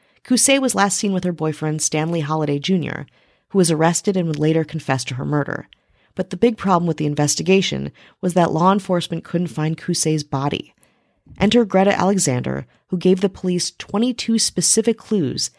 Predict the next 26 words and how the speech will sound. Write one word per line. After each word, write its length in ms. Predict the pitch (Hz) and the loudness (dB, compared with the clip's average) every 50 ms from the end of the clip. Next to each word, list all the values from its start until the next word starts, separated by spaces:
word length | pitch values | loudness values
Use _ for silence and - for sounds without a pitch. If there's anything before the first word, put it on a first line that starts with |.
| _ _ _ | _ _ _
that 140 | - - - | -4 -4 -4
police 380 | - - 208 214 226 214 - | -2 -2 0 0 0 0 0
used 240 | - 180 175 170 - | 0 0 0 0 -2
to 60 | - | -4
find 260 | 156 - 156 151 151 151 | -4 -2 0 0 0 0
Mary's 340 | 143 143 147 156 156 151 | 0 2 2 2 0 0
skeletal 440 | - - - 143 135 147 147 - 143 | -2 -2 -2 -2 -2 -2 -4 -6 -6
remains. 600 | 135 127 131 131 117 101 - - - - - - - _ _ _ _ _ _ _ _ _ | -6 -4 -4 -4 -4 -6 -6 -8 -8 -6 -6 -8 -8 _ _ _ _ _ _ _ _ _
Fitzgerald 520 | - 202 190 - - 233 220 240 247 - | -4 -4 -2 0 2 4 4 4 4 2
said 160 | - - 202 - - | 2 0 0 0 2
Alexander 480 | 170 185 196 190 175 190 180 180 180 | 2 2 2 2 2 2 4 2 2
predicted 420 | 170 - - 185 175 165 - 208 190 | 0 -2 -4 -6 -6 -4 -4 -4 -4
the 80 | 160 | -2
location 460 | 151 143 139 - - 190 190 - - | -2 -4 -4 -2 -2 -2 0 0 0
of 80 | 233 233 | 0 0
the 60 | 226 | 0
body, 480 | 202 185 147 127 123 123 127 127 139 131 - _ _ _ _ _ | 0 0 0 0 0 -2 -2 -4 -6 -8 -12 _ _ _ _ _
its 180 | - 147 - | -8 -8 -2
condition, 580 | - - 214 190 156 135 - 143 139 143 147 143 - _ _ | 0 2 2 2 2 0 0 -2 -4 -4 -6 -8 -10 _ _
and 140 | - - 165 | -2 0 2
the 60 | 160 | 2
way 180 | 147 147 147 143 | 4 4 4 4
it 80 | - | 2
would 120 | - 160 156 | 0 -2 -4
be 80 | 156 | -4
found. 520 | 147 - - 180 165 131 - - - - | -6 -2 -2 0 0 0 -2 -6 -10 -14